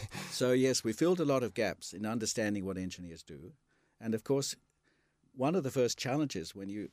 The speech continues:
Speaker 2: talk to engineers and you say, "I want to understand what you do," is that many engineers will say something like this.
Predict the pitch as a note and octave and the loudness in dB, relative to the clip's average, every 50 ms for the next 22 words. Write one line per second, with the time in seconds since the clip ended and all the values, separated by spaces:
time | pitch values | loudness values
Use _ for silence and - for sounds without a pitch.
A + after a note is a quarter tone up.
0 | - - - C#3+ F3 G3+ - - G#2 F2+ E2+ E2 - E2 D2+ B1+ C2+ - - - | -8 -4 0 0 0 0 -2 -6 -6 -6 -6 -8 -10 -14 -16 -18 -20 -20 -20 -20
1 | _ _ _ _ _ _ _ _ _ _ _ _ _ _ _ - G2 F#2+ F#2+ - | _ _ _ _ _ _ _ _ _ _ _ _ _ _ _ -18 -16 -12 -8 -4
2 | - B2 A#2 A#2 A2 G#2+ A2 G#2+ G#2 G2 G2+ G2+ F#2 E2+ - - G2+ F#2+ F#2+ F#2+ | 0 2 2 4 2 2 0 -2 -2 -2 -2 -2 -2 -2 -2 0 0 -2 0 -2
3 | F2+ F2 - - E2+ A#2 B2 A#2 G2+ F#2 A2+ F#2 B2+ C#3 E3+ G3+ F#3 D3+ B2+ - | -4 -6 -6 -8 -8 -4 -2 -2 -2 -2 -2 -2 0 0 0 2 0 0 0 -2
4 | G#2 G2+ G#2+ G#2+ G2 - F#2+ F#2+ - - G#2 G#2 - A2+ A2 A2 A2 F#2+ F#2+ F#2 | -2 0 0 0 -2 -2 -4 -2 -2 0 0 0 -2 -4 -4 -4 -4 -4 -4 -4
5 | F2+ F2 - B2 G2 F2+ - - | -4 -4 -4 -4 -4 -4 -4 -10